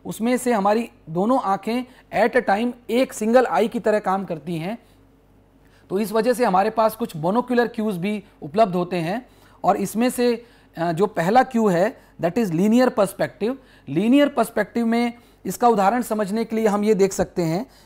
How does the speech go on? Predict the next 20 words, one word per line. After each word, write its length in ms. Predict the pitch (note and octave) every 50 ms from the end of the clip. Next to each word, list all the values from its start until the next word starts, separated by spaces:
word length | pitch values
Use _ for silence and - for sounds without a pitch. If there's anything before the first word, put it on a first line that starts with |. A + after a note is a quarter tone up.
| _ _ -
कि 180 | G#3+ B3 C4 C4 - -
अगर 200 | - F3+ G#3 B3+
आपने 440 | - - - G3+ G#3 - - A#3 A#3
कभी 220 | A#3 A3+ G3+ A3+ G3
रेल 200 | F#3 G#3 A3+ A3
की 120 | - A#3+
पटरी 320 | - - F#3 - - G#3+ G#3+
को 140 | G3+ G#3+ F3+
देखा 260 | E3+ D#3+ - - F3
हो 280 | D#3+ C3+ C#3 F3 B3 - _ _ _ _ _ _ _ -
या 180 | C3+ F#3+ A3 A3+
कभी 280 | A3 A3+ G3 A#3+ A#3 A3+
आप 300 | G#3+ A3+ A3 - - _ _ - -
अगली, 260 | D3+ E3 E3 G3+ -
अगली 280 | D#3+ E3+ F3 A3 A#3
बार 180 | G#3+ A3 G#3 G3
जब 200 | F#3 G#3+ F3+ D3+
जाएं 280 | D#3 E3+ F#3 G#3+ A3+ A3 - - _ _ _ _ - F#3+
तो 340 | G3 G3+ G#3 G#3 G3 - - _ _ _ _ -
आप, 440 | E3 F#3 F3+ - - D3 D3 -